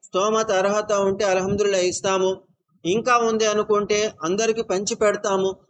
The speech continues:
ఇంకొకళ్ళ తరపు నుంచి ఏదైనా ఇవ్వాలి అనుకుంటే వారికి కూడా ఆర్థిక సహాయం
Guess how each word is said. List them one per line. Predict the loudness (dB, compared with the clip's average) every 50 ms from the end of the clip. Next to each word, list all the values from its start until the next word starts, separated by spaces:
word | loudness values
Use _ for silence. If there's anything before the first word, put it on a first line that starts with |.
| _ _ -2
ఇంకొకళ్ళ | -2 0 0 0 2 2 2 2 0
తరపు | 0 0 -2 -2 0 -2 -2
నుంచి | -2 0 0 0 0
ఏదైనా | 0 0 0 0 0
ఇవ్వాలి | 0 2 2 0 2 2 2
అనుకుంటే | 0 0 0 0 0 0 0 0 -2 -2 -4 -8 _ _ _
వారికి | -2 0 0 0 0 0 -2 -2 -2 -2
కూడా | -2 0 0
ఆర్థిక | 0 0 0 -2 -2 -2 -2 -2 -2 -4
సహాయం | -2 -2 -2 -2 0 0 -2 -2